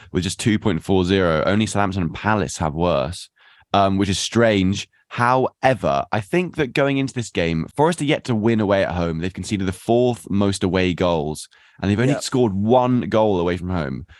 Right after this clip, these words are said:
Speaker 1: which is dead last. So when I say starts here, I mean, you're obviously gonna start your Sakas, Martinellis, Jesuses,
Speaker 2: Yep.
Speaker 1: et cetera.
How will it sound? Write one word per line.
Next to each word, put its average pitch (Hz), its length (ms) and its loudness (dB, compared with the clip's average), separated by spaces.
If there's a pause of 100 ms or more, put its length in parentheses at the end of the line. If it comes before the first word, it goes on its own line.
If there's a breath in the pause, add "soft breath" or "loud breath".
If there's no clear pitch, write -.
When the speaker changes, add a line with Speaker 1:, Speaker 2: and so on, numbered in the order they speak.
(140 soft breath)
Speaker 1:
which 92 160 0
is 92 80 0
dead 98 320 2
last. 85 260 2
So 113 100 0
when 139 120 2
I 165 60 0
say 139 480 0
starts - 680 -2
here, 69 200 -2
I 76 60 0
mean, 92 140 0
you're 98 160 0
obviously 139 360 0
gonna 107 160 -2
start 92 300 -2
your 78 80 -4
Sakas, 82 400 -4
Martinellis, 80 600 -2
Jesuses, 82 540 0
Speaker 2:
Yep. 73 120 -2
Speaker 1:
et - 20 -2
cetera. 71 520 0